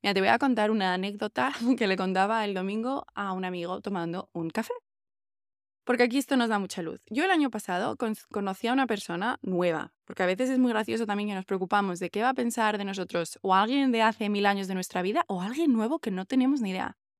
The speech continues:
pero que queremos causar una nueva, una nueva, sí. <laughs> Queremos causar una buena impresión. Pues yo conozco a esta persona fugazmente.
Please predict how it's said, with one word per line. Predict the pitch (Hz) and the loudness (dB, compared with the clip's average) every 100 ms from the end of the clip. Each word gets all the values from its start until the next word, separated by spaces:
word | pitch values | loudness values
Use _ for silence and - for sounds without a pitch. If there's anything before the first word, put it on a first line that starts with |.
| _ _ _ _ _ - | _ _ _ _ _ 8
pero | 208 | 8
que | 208 | 8
queremos | 202 208 233 | 4 4 2
causar | 226 214 214 | 0 2 2
una | 214 196 | 2 0
nueva, | 190 180 180 - - - - | 0 0 0 0 -2 -6 -6
una | 190 | -4
nueva, | 180 165 170 | -2 -4 -8
sí. | - 175 - _ | -10 -14 -14 _
<laughs> | - 285 - | -2 -2 -2
Queremos | - 190 190 | -2 0 -2
causar | - 190 185 - 196 | -2 -4 -2 0 0
una | 220 185 | 0 0
buena | 175 180 | -2 -2
impresión. | 208 190 185 175 208 | -2 -4 -6 -8 -4
Pues | 285 | 0
yo | 359 | 2
conozco | 359 311 - 220 - | 4 2 2 -8 0
a | 226 | 0
esta | 254 269 | 0 -4
persona | 202 185 175 - | -4 -4 -4 -6
fugazmente. | _ - 226 233 185 156 - | _ 2 4 4 2 -4 -8